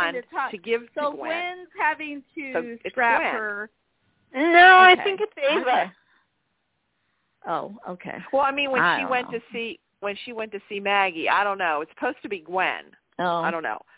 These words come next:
Speaker 2: I think
Speaker 1: Hmm.
Speaker 2: Ava then comes and gets it. That's, this is the
Speaker 1: Oh,
Speaker 2: big question.
Speaker 1: geez.
Speaker 2: And, <laughs>
Speaker 1: This is so
Speaker 2: and then
Speaker 1: ridiculous.
Speaker 2: Xander comes, and she tells Xander off. So Xander leaves, and he's all upset.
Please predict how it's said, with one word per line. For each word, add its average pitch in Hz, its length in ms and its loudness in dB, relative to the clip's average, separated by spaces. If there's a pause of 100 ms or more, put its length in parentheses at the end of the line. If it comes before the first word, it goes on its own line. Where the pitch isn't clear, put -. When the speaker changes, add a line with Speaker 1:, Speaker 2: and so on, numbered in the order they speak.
(280)
Speaker 2:
I 190 100 2
think 254 260 -6
Speaker 1:
Hmm. 214 60 2
Speaker 2:
Ava 220 340 2
then 185 220 -4
comes 180 300 -6
and 160 100 -14
gets 156 200 -8
it. 175 100 -16
That's, 240 240 0 (140)
this - 120 -6 (100)
is 349 140 -12
the 277 80 -8
Speaker 1:
Oh, 233 160 4
Speaker 2:
big - 80 -4
question. - 280 -2
Speaker 1:
geez. 156 160 -6 (760)
Speaker 2:
And, 190 300 -6 (340)
<laughs> - 0 -
Speaker 1:
This - 760 -10
is - 100 -16
so 165 80 0
Speaker 2:
and 247 80 0
then 339 140 -2
Speaker 1:
ridiculous. 262 240 0
Speaker 2:
Xander 254 240 0
comes, 151 300 -8
and 180 160 -6
she 233 100 -12
tells 240 280 -2
Xander 214 420 -2
off. 131 200 -2 (460)
So 220 120 -2
Xander 254 440 0
leaves, 107 340 -10
and 180 120 -6
he's 214 180 -4
all 175 220 2
upset. - 340 -10